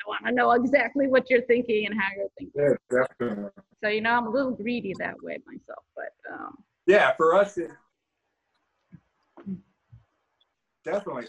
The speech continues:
Speaker 2: For us, it's more about, uh, the, the gray matter than anything, you know, trying to dig into that. So, yeah, I'll send, I'll send some images to you. I've got the two new works, uh, that are done pretty much.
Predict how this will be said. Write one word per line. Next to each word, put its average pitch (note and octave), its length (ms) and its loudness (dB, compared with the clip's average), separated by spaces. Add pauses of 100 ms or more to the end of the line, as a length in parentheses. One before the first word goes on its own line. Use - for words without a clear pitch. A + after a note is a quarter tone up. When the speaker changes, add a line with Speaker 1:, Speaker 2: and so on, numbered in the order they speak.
Speaker 2:
For C#3+ 240 -4
us, E3 200 -6
it's C#3 200 -6
more C#3+ 260 0
about, C#3 380 -2
uh, B2 240 0 (260)
the, B2 200 -6
the A#2+ 60 -12
gray B2+ 320 -4
matter A#2 440 -6
than A#2 140 -10
anything, C#3 540 -4
you C3 140 -2
know, C3+ 280 0
trying C3+ 240 -6
to A#2+ 60 -2
dig A#2+ 260 -2
into B2+ 200 -6
that. G#2+ 260 -8 (320)
So, A#2+ 360 -2
yeah, D#3+ 240 2
I'll G#3+ 100 2
send, A3+ 300 -2
I'll E3 120 0
send G3+ 240 -2
some - 160 -4
images D#3+ 400 -4
to C#3+ 140 -8
you. B2+ 200 0
I've C3+ 140 -6
got D3+ 240 0
the C#3+ 60 -14
two D#3+ 200 -8
new D#3 140 -8
works, C#3+ 340 -2
uh, C#3 200 -2
that B2+ 120 -2
are B2 120 -2
done B2+ 220 -2
pretty C3 180 -8
much. B2 320 -4